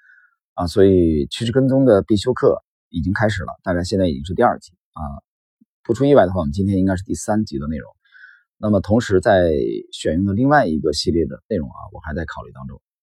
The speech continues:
嗯，请大家去注意啊，跟踪我们这个栏目的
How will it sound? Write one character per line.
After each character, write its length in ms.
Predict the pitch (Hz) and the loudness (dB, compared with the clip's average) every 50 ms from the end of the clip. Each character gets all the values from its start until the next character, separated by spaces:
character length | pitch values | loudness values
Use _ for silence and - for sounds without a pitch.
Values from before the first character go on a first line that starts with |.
| _ - - _ - | _ -20 -20 _ -10
嗯， 520 | 87 80 76 76 71 67 65 65 62 - - _ _ _ _ _ _ _ _ _ _ _ _ _ - - _ _ _ _ _ _ _ _ _ | -8 -6 -6 -6 -6 -8 -8 -10 -12 -14 -18 _ _ _ _ _ _ _ _ _ _ _ _ _ -20 -20 _ _ _ _ _ _ _ _ _
请 180 | - - 90 | -8 -6 2
大 120 | 87 101 98 | 2 4 4
家 100 | 98 98 | 4 0
去 460 | - - - 92 87 82 76 - - - | -2 -2 -2 0 0 0 0 -2 -6 -6
注 200 | - - 123 98 | 0 2 4 4
意 80 | 78 - - | 4 0 -4
啊， 140 | - - - - | -10 -12 -10 -6
跟 140 | 98 98 | -6 -4
踪 180 | 90 101 95 90 | -2 -2 -2 -4
我 120 | 71 55 | -4 -6
们 140 | 50 50 52 60 | -10 -12 -14 -12
这 120 | - 76 | -12 -12
个 120 | - - 69 | -12 -10 -10
栏 200 | 71 71 73 90 | -8 -6 -4 -4
目 200 | 95 95 82 - | -2 -2 -4 -4
的 80 | - | -6